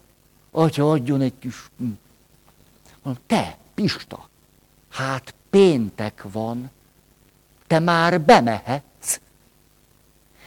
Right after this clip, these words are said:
És képzeljétek el, elsírta magát. Azt mondja, "Péntek van? Hát péntek van, bemeltek a szállóra.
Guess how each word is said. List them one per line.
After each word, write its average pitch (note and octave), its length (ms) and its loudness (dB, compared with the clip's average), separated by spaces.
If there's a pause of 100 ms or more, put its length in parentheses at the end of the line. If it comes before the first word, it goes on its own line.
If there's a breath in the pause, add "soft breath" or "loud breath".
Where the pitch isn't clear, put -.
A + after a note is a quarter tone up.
És - 160 -18
képzeljétek D3 680 -2
el, A2+ 140 -8 (100)
elsírta G#2+ 760 -6
magát. F2 560 -14 (800)
Azt - 220 -16
mondja, B2 180 -18 (140)
"Péntek D#3 680 -10
van? A#2 280 -16 (840 soft breath)
Hát - 280 -6
péntek G#3+ 520 4
van, G3 180 2
bemeltek G#3 520 4
a F3+ 40 -2
szállóra. F#3+ 760 -2